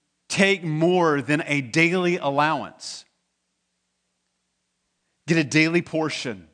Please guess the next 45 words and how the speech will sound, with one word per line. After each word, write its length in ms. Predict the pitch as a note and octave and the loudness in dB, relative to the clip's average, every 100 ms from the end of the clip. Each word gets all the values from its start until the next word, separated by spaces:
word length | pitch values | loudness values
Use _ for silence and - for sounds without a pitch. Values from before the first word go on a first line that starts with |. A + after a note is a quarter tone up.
| _ _ _ _ _ _ _ _ _ _ _ _ _ _ _ _ _ _ _ _ - | _ _ _ _ _ _ _ _ _ _ _ _ _ _ _ _ _ _ _ _ -4
'Cause 140 | D#3 | -2
some 180 | F#3+ F#3 | 0 0
of 120 | F3 | 0
them 80 | E3 | 0
would 120 | D3 | 0
try 160 | F3 D#3 | 2 2
to, 60 | |
you 100 | D3 | 2
know, 120 | D3 | -2
like, 220 | C#3 C#3 C#3 | 0 -2 -2
"We're 100 | D3 | -4
gonna 140 | C3+ | -4
store 340 | - - E3+ | -4 -2 0
more 160 | D#3 D3 | 2 0
for 160 | - C#3 | -2 0
later," 220 | D#3 C#3 | 0 0
and, 100 | B2+ | -2
you 100 | C3+ | -2
know, 160 | C#3 | -2
start 320 | C3+ - C#3 B2+ | -4 -4 -4 -2
hoarding 300 | E3 D#3+ C3 | 0 0 -2
it. 120 | C3 | -2
Maybe 180 | D3 D#3 | 0 2
it 80 | |
won't 180 | D3+ D3 | 0 0
be 140 | C#3+ F3 | 0 0
here 100 | D#3+ | 0
tomorrow. 280 | C3 B2 | 0 0
And 100 | C3+ | 0
God 180 | B2+ G#3 | 2 2
said, 140 | - G3 | 2 -2
"I'm 80 | |
gonna 140 | F#3 F3+ | -2 -4
take 260 | - G#3 | -2 -4
care 280 | - F#3+ G#3 | -4 -8 -6
of 100 | D#3+ | -6
you. 260 | G#2+ F#2+ E2+ _ _ _ _ _ _ _ _ _ _ _ | -10 -14 -16 _ _ _ _ _ _ _ _ _ _ _
But 120 | - D3+ | -6 0
you 80 | |
have 100 | G3+ | 0
to 60 | G#3 | 2
have 80 | F3 | 0
a 60 | |
daily 340 | B2 D#3+ E3 D#3+ | 0 -2 0 -4
portion." 560 | - C#3 D3 - G#2+ | -6 -12 -10 -12 -14